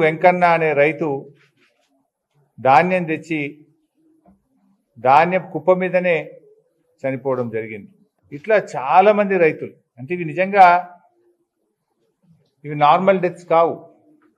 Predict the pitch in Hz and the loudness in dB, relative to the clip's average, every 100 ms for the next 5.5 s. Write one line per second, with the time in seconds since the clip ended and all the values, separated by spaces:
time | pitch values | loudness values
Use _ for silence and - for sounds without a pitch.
0 | _ - _ _ 139 147 190 202 190 156 | _ -20 _ _ 0 2 0 0 0 0
1 | 156 190 190 190 185 175 175 170 160 160 | 0 0 -2 -6 -6 -4 -2 -2 -2 -6
2 | 160 156 151 147 147 190 196 156 127 101 | -6 -10 -10 -12 -10 -6 2 2 2 -4
3 | - - - _ _ _ _ _ _ _ | -18 -20 -20 _ _ _ _ _ _ _
4 | _ 131 127 165 160 190 202 - - - | _ -6 0 2 2 0 0 2 0 4
5 | 185 175 170 214 | 4 4 0 -2